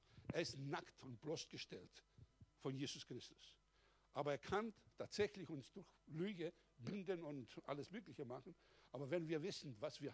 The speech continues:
haben in Christus, dann stehen wir auf und dann er sch-, er, er schickt irgendwas gegen uns, aber wir schlagen wieder zurück in Jesu Namen. Und dann muss er gehen.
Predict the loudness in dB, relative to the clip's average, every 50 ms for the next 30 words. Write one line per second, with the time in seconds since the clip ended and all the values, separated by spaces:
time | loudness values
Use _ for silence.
0 | -4 -4 -4 -4 -4 -4 -6 -6 -6 -6 -6 -6 -6 -6 -8 -12 -16 -20 -20 -20
1 | _ _ _ _ _ _ _ -20 -20 -16 -12 -10 -8 -4 -2 -2 0 0 -2 -4
2 | -4 -4 -6 -8 -10 -14 -16 -20 _ -20 -20 -20 -20 -12 -8 -4 -2 -2 -2 -2
3 | -4 -8 -16 -20 -20 _ _ -20 -20 _ _ _ _ _ _ -6 -4 -2 -2 -2
4 | -4 -6 -10 -8 -6 -4 -4 -4 -4 -8 -8 -4 0 0 -2 -2 _ _ _ -14
5 | -4 0 2 2 2 2 0 0 -2 -4 -6 -6 -4 0 0 0 0 0 -4 -10
6 | -16 -20 -16 -12 -8 -4 -2 -2 0 2 4 4 4 4 2 -2 -4 -6 -6 -6
7 | -6 -6 -6 -6 -10 -12 -12 -12 -10 -10 -10 -10 -10 -10 -12 -12 -14 -14 -16 -18
8 | -20 -20 -20 -20 -20 -20 -14 -10 -8 -6 -6 -6 -6 -8 -10 -12 -12 -12 -16 -16
9 | -16